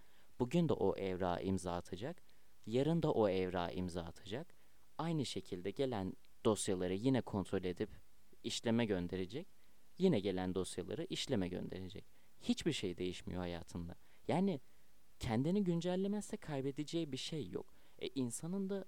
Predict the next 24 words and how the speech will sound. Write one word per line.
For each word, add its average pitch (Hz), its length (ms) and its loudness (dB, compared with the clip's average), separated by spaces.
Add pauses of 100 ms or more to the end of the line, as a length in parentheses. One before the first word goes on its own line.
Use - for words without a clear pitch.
ömrünün 147 480 4
büyük 147 240 -2
bir 190 60 4
kısmını 175 480 -2
böyle 175 220 2
şeylere 170 380 0
harcarsa, 127 800 2 (560)
e, - 60 -2
mecburen 135 520 2
körelecek 113 540 0
ki 98 120 -2
başka 92 280 0
ne 151 100 4
yapabilir 90 480 0
bu 87 120 -2
insan? 90 320 -6 (480)
Bir 202 60 2
şekilde 165 680 -2 (500)
çocuğunu 196 500 2
da 104 120 0
bunu 95 220 4
lanse 87 340 -2
ediyor. 92 320 -6 (380)
Yani 113 320 0